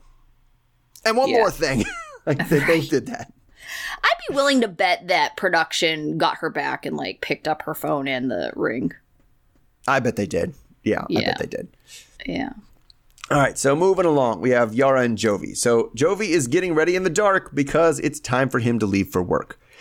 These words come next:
Speaker 1: which means he'll be on site for the next few weeks. So Jovi asks Yara one more time to please wait for him to get back before she goes to Europe, but it, <sighs> she's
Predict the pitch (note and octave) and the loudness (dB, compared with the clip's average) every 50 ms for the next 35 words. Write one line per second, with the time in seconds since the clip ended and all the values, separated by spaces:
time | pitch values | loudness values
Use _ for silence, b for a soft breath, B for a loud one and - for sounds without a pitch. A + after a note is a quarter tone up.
0 | B B B - F#3 F#3 F#3 G#3+ A3+ A3+ G#3+ - - - D3 B2 C#3 D3+ D3+ C#3+ | B B B -2 -2 0 2 2 2 2 2 -2 -4 -4 -2 0 0 2 2 2
1 | C#3+ C#3 B2 B2 B2 B2 - - - E3 D#3 - - A#2+ G#2 G2+ G2 F2+ - - | 2 2 2 2 2 2 2 2 2 2 0 0 -4 -4 -4 -4 -4 -4 -6 -6
2 | - F#2+ F#2 F#2+ F2 C#2+ - - - - - _ _ _ B B B B B B | -4 -2 -2 0 -2 -2 -2 -2 -4 -4 -6 _ _ _ B B B B B B
3 | B B B - - C#3 C#3 C3+ F#3+ G#3+ A3 A#3 - D3 E3 D#3+ - - D3+ C#3 | B B B -2 0 0 2 2 2 2 2 2 2 2 0 2 2 2 4 4
4 | C#3 C3 B2 C3+ D#3 F3 F3 F3+ F3 - - B2+ A2+ A2+ A2+ G#2+ A2 - - - | 4 4 4 2 2 2 2 0 0 0 0 0 2 2 2 2 0 -2 0 0
5 | A#2+ A2+ F#2+ G#2+ B2+ D3 D3 - D3+ C#3 C#3 B2 A2+ G#2 A2 A2+ - - - G3+ | 2 2 2 2 2 0 0 0 0 0 2 0 0 0 -2 -2 0 2 2 4
6 | G3+ F#3+ - - C3+ - - B2 A#2 - A#2 A2 A2+ A2+ G#2+ - - G#2+ G#2+ C3+ | 4 2 0 -4 -6 -2 0 0 2 2 2 2 2 2 2 0 0 0 2 4
7 | C3+ A#2 G#2 G2 - b b b b b b b - C#3+ C#3+ D3+ - - D#3+ D#3 | 4 4 2 0 -2 b b b b b b b 0 2 2 2 2 0 0 0
8 | D3 - - _ _ _ _ - - - - - - - - - - - - D#3+ | 0 0 -4 _ _ _ _ -12 -10 -10 -10 -10 -14 -14 -12 -10 -4 -2 0 0
9 | C#3+ C3 - - | 0 0 -2 -4